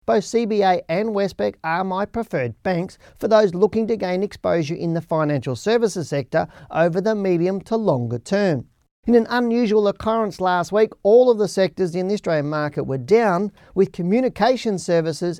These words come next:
and consumer discretionary falling the least, with both down under one and a half percent, while healthcare was down four and a half percent, closely followed by utilities,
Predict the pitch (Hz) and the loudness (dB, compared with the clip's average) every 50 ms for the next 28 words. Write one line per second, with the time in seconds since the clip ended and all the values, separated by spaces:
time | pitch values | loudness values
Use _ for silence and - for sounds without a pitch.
0 | - - 160 151 151 143 - 156 143 - - 170 160 147 135 123 127 - - 220 | -8 -4 -4 -4 -4 -4 -6 -8 -8 -6 -6 -4 -4 -4 -4 -6 -8 -4 0 0
1 | 254 233 - - - 160 156 170 202 202 - - - - _ _ - - 226 226 | 0 0 -2 -4 -4 -4 -2 -2 -4 -6 -8 -16 -20 -20 _ _ -4 2 4 4
2 | 208 202 196 185 175 151 143 139 147 190 247 226 123 - - - - - _ _ | 4 4 4 2 0 0 0 2 4 6 6 4 4 -2 -8 -16 -20 -20 _ _
3 | _ _ - - - - 190 214 - - 226 233 247 233 - 214 202 208 214 214 | _ _ -20 -12 -4 0 0 2 4 4 4 6 4 4 2 0 0 0 0 -2
4 | - 185 185 208 214 214 214 202 185 185 185 202 214 - - 196 208 233 233 214 | -4 -4 -4 -2 0 0 0 2 2 0 0 -2 -4 -6 -6 -4 -2 -2 -2 -2
5 | 196 170 143 131 - - - 139 - - 240 220 175 131 - _ _ _ _ _ | -2 -4 -4 -6 -8 -8 -8 -8 -6 -4 -4 -2 -2 -2 -4 _ _ _ _ _
6 | - - - 190 196 185 170 175 220 240 240 - - 233 220 226 214 202 190 - | -20 -6 0 2 2 2 2 0 -2 -2 -2 -2 0 2 2 2 2 2 0 0
7 | 185 160 143 135 120 _ - 208 208 208 196 170 156 127 120 143 151 151 151 - | 0 -2 -2 -2 -4 _ 2 4 4 4 4 2 0 -4 -4 -4 -4 -4 -4 -6
8 | 160 143 - 220 220 208 - _ _ _ _ _ - - - 277 262 208 233 240 | -6 -2 0 0 0 0 -4 _ _ _ _ _ -6 0 2 2 2 2 0 -2
9 | 226 - - 226 226 226 214 175 196 196 180 160 147 156 147 - 240 247 240 233 | -2 0 0 0 2 2 0 2 2 0 0 0 -2 -6 -2 2 4 4 6 6
10 | 226 214 226 226 190 | 4 4 4 2 0